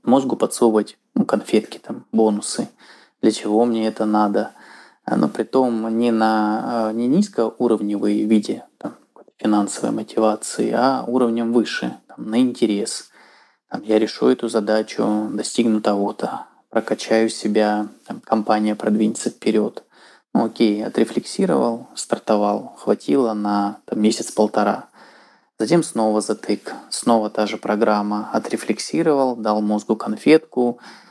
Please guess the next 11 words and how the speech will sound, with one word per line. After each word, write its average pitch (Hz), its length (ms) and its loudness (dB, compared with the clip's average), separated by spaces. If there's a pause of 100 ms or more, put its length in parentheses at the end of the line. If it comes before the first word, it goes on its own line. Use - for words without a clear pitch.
(400)
И, 123 460 2 (180)
ну, 214 140 0
несколько 107 560 2
итераций 110 500 0
таких 113 360 -2
было, 123 520 0
они 113 260 2
срабатывали, 110 840 0 (280)
ну, 143 160 -2
и - 20 -4
потом 107 520 0